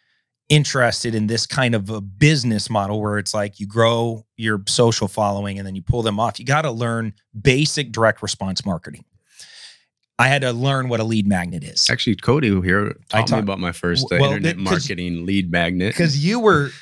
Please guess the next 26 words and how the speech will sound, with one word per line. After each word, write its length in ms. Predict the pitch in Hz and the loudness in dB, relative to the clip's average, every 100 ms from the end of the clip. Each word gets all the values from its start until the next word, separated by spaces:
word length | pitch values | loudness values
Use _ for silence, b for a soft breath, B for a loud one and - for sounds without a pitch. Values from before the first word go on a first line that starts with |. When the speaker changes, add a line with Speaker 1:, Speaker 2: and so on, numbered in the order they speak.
| - | -12
Speaker 1:
blowing 520 | 113 113 151 156 156 | -4 0 2 2 2
it 140 | 131 | 2
up, 300 | 151 240 170 - | 2 0 -2 -8
but 140 | 127 | -12
you 320 | 135 131 175 | -6 0 2
were 100 | 226 | 2
just 360 | 135 139 - - _ 120 | 0 -2 -4 -10 _ 0
monetizing 880 | 135 131 143 147 151 - 123 123 123 | 2 4 4 4 2 -2 -2 -2 -4
selling 240 | 123 120 | -6 -4
shouts. 400 | 113 196 202 - | -2 -2 -2 -4
And 80 | 135 | -4
I 40 | |
was 120 | 131 82 | -2 -2
Speaker 2:
Yeah. 60 | |
Speaker 1:
like, 160 | 117 110 | -2 -4
"Jason, 360 | 139 175 113 | -2 -2 0
you're 120 | 113 120 | -2 2
missing 640 | 123 170 - 160 135 120 | 4 4 2 -2 -2 -2
the 260 | 127 123 - | -4 -4 2
email 340 | 180 185 135 107 | 4 6 4 0
component. 580 | - 104 95 92 85 | -6 -6 -6 -6 -6
You're 140 | 117 73 | -2 -2
Speaker 2:
Exactly, 80 | 139 139 78 | 0 -2 -4
Speaker 1:
missing 20 | - | -4
Speaker 2:
yeah. 40 | - | -4
Speaker 1:
the, 320 | 117 110 | -2 -2